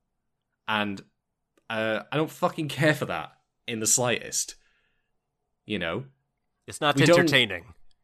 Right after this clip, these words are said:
Speaker 1: No, it, it's just, like, patting people on the back for being, like, so superior and self-assured than others. And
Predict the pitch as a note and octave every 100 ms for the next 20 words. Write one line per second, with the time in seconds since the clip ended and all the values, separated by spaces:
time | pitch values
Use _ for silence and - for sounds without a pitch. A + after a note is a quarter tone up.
0 | _ _ C#3+ E3 B2+ E2+ - - - C#3
1 | C3+ _ _ _ D3 B2+ - E3 - -
2 | C3+ B2 - - _ - C3 A#2+ C3 A#2
3 | A#2 G#2+ G#2 C#3 A#2 F2 - - _ _
4 | _ - G#2+ B2 A2+ G#2+ G#2 G#2 G#2 -
5 | A#2 G#2+ A2 - A#2 A2 F#2 F2 F2+ A#2
6 | G2 - - A2+ G2+ F2 - F2+ D#2+ -
7 | G2+ - _ _ _ _ A#2 A#2+ A#2+